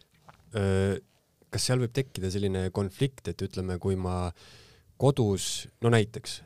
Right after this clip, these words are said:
öö, sorteerin prügi, on ju, aga ma käin tööl, öö, naftapuurkaevus. Et, öö, siis minu ettevõte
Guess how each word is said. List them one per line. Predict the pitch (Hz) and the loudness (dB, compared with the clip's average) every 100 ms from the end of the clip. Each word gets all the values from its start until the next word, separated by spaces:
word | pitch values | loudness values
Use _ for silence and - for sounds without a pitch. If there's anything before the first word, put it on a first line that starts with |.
| - | -4
öö, | 95 92 87 | -2 -2 0
sorteerin | 110 104 120 110 101 | 0 2 0 0 0
prügi, | 110 107 - | -2 -4 -6
on | 95 92 | -6 -6
ju, | 92 95 | -6 -4
aga | 95 | -2
ma | 98 | -2
käin | 95 90 | -2 2
tööl, | 127 123 104 95 | 4 6 6 2
öö, | 90 90 90 90 - - 107 | 0 -2 -4 -6 -8 -4 -4
naftapuurkaevus. | 110 95 98 95 - 92 95 - - _ _ _ _ _ - | -2 -4 -2 -4 -4 -6 -6 -10 -16 _ _ _ _ _ -12
Et, | 90 - - | -10 -6 -2
öö, | 90 90 87 92 87 - | 0 0 0 -2 -4 -6
siis | 90 87 - - | -6 -6 -6 -4
minu | 98 101 | 0 0
ettevõte | 120 - 92 92 - 92 90 | 0 -2 -4 -4 -4 -2 -2